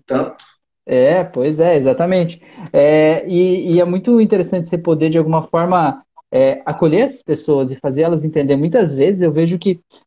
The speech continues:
Speaker 2: só o fato de você fazer a pessoa perceber que aquilo que ela tá sentindo é natural que ela sinta aquilo ali, às vezes já
Speaker 1: Uhum.
Speaker 2: muda muito, né? Eu atendi um cara uma
Speaker 1: Tá.
Speaker 2: vez que ele tinha muita raiva do pai dele. O pai dele era idoso, morava com ele, um, um caso complexo, assim,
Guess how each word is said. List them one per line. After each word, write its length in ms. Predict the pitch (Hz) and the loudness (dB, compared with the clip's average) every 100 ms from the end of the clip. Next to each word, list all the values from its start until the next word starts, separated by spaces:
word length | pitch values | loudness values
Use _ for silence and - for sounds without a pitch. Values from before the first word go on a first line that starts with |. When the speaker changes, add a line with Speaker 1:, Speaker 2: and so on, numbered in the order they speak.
| _ | _
Speaker 2:
só 220 | - 254 | -4 -2
o 40 | 320 | -2
fato 380 | - 208 185 | -2 -2 -2
de 140 | 170 160 | -4 -2
você 440 | 175 170 196 196 - | 0 0 0 -2 -4
fazer 420 | - 170 147 226 | -4 -2 2 0
a 40 | |
pessoa 340 | 349 269 - 180 | 0 -4 -2 -2
perceber 400 | 185 170 160 156 | -4 -4 -4 -2
que 80 | 160 | -4
aquilo 320 | 151 214 247 | -4 -4 -2
que 80 | 226 | -2
ela 140 | 196 | -2
tá 140 | 185 | -4
sentindo 580 | 165 165 151 180 175 175 - | -4 -6 -6 -4 -4 -4 -4
é 60 | |
natural 400 | 147 170 160 180 | -6 -4 -2 -4
que 80 | 294 | -2
ela 120 | 285 | -4
sinta 320 | 170 - 156 143 | -4 -4 -6 -6
aquilo 220 | - 127 | -4 -4
ali, 260 | 127 214 - _ - | -2 -4 -6 _ -4
às 160 | 160 156 | -2 0
vezes 260 | 254 247 | 2 2
já 120 | 247 | 2
Speaker 1:
Uhum. 80 | 311 | 4
Speaker 2:
muda 220 | 254 302 | 4 4
muito, 420 | 247 269 359 160 139 | 2 2 -2 -4 -2
né? 200 | 208 214 | 0 0
Eu 60 | |
atendi 280 | 196 190 196 | 0 0 0
um 40 | |
cara 180 | 220 214 | 0 0
uma 120 | 202 | 0
Speaker 1:
Tá. 60 | 160 | 2
Speaker 2:
vez 280 | 175 247 - _ _ _ | 2 0 -4 _ _ _
que 60 | 190 | -2
ele 100 | 196 | 0
tinha 140 | 220 | 2
muita 200 | 226 294 | 2 2
raiva 340 | 214 220 269 196 | 0 0 2 0
do 100 | 160 | -2
pai 220 | 170 147 | -2 0
dele. 280 | 139 127 127 | 0 -2 -2
O 40 | |
pai 160 | 131 160 | -2 0
dele 200 | 160 190 | 0 0
era 120 | 196 | 0
idoso, 460 | 180 147 180 226 151 | 0 2 2 2 0
morava 320 | 139 151 165 | -4 -4 -6
com 180 | 165 147 | -6 -4
ele, 320 | 196 190 143 | -2 0 -2
um, 440 | 185 277 370 359 | -4 -8 -10 -10
um 40 | 339 | -4
caso 280 | 285 254 214 _ | -2 -4 -6 _
complexo, 600 | - 190 165 196 208 - 151 | -6 -6 0 -2 -2 -6 -8
assim, 260 | 190 233 | -6 -8